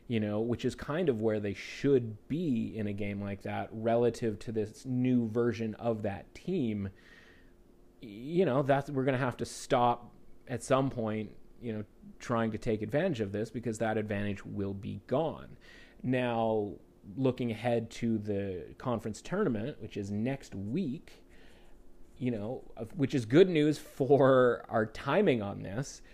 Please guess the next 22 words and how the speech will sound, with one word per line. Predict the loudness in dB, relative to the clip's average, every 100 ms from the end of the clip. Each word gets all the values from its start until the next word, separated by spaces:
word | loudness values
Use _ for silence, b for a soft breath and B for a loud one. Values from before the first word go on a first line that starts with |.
| b
but | 0
the | 2
bad | 2 2 2
news | 2 0 2
is, | 2 2 0
is | -4
that | -2 0 0 -2 -8 -20 -14
they | 0 2
dug | 4 2 4
themselves | 2 4 4 2
such | 2 0 2
a |
hole | -2 6 10 10 8 -2 -6 B B 2
that | 4 8
they're | 8
going | 8 8
to | 6
be | 4
on | 4 6 6
the | 4
road | 8 8 8 8 2 -2 B B
for | -20 2 8 10 12 10 8